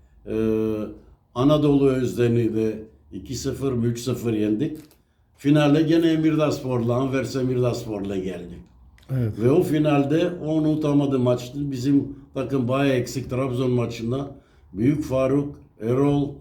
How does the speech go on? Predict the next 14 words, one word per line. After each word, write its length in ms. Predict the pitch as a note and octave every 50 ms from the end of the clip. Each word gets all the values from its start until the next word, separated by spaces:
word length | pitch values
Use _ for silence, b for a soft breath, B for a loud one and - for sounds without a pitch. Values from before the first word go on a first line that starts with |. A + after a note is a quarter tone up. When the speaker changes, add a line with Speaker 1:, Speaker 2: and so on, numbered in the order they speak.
| B2+ B2
Speaker 1:
rahmetli 580 | C3 C#3 C#3 C#3 C#3 C3 - C3 C3+ C3+ B2+
Nagip 420 | B2+ C3 C3 B2 A#2+ C#3 A#2+ - -
kaptanımız 680 | C3 B2+ - - C3+ C3 C3+ C3 B2+ C#3+ D3 C#3+ - - B B B B
çok 240 | B - C#3+ C#3 -
fena 240 | B2 B2+ B2+ C3+ B2+
sakatlılar. 680 | - B2+ B2 A#2+ A#2+ A#2+ G#2+ - - A#2 B2+ C#3 D3+ D3 - - - - -
Maça 320 | A2+ A2 A2+ C3+ C3+ B2+
da 80 | C3+ B2+
gelemediler. 720 | A#2+ A#2 G#2+ G#2+ G#2+ G2 G2 G2 F#2 G2+ G2 G#2 B2+ C#3+ - - - - _ _ _ _ _ _ _ _ _ _ _ _ _ _ _ _ _ -
Ona 300 | B2 C#3 D3+ E3 D#3 D3+
rağmen 380 | C#3+ B2+ B2 B2 B2+ C#3+ D3 C#3+
yüz 200 | C3+ C3 A#2+ C3+
yirmi 300 | C#3 C#3 C#3 C#3+ D3 C#3
dakikada 600 | C#3 C3 - B2 B2 G#2+ A2+ A2 G#2 - -